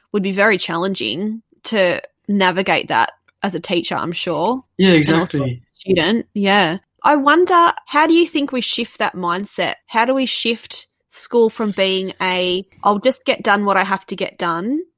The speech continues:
Speaker 1: to actually loving and enjoying the process of learning? How do you think we shift that?
Speaker 2: Um,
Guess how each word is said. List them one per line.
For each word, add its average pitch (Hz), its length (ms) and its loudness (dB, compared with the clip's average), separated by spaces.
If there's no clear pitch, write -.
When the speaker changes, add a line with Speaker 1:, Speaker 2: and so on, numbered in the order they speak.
Speaker 1:
to - 180 -4
actually 190 640 -2
loving 190 400 0
and 185 100 -2
enjoying 185 600 -2
the 180 140 -6
process 180 520 -4
of 175 140 -8
learning? 160 500 -6
How 196 160 -6
do 208 60 -2
you 214 40 -2
think 214 140 -8
we 190 80 -6
shift - 300 -4
that? - 180 -4
Speaker 2:
Um, 185 420 4